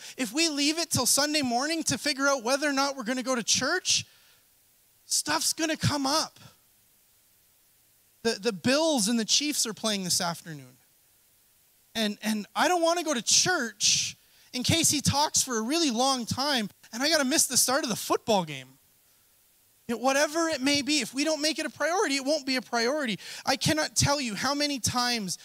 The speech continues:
I've spoken with people feeling frustrated with their connection at church, feeling distant or unconnected at church, but so often it's born out of a season where they're not coming regularly.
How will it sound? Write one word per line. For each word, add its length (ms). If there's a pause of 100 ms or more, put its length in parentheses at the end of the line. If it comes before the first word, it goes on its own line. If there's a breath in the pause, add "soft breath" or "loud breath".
(160 loud breath)
I've 140
spoken 520
with 160
people 320
feeling 380
frustrated 960 (260 loud breath)
with 180
their 140
connection 560
at 100
church, 460
feeling 280 (300 loud breath)
distant 480
or 140
unconnected 720
at 120
church, 480 (240 loud breath)
but 140
so 300
often 460
it's 140
born 380
out 120
of 80
a 60
season 460
where 100
they're 100
not 220
coming 340
regularly. 720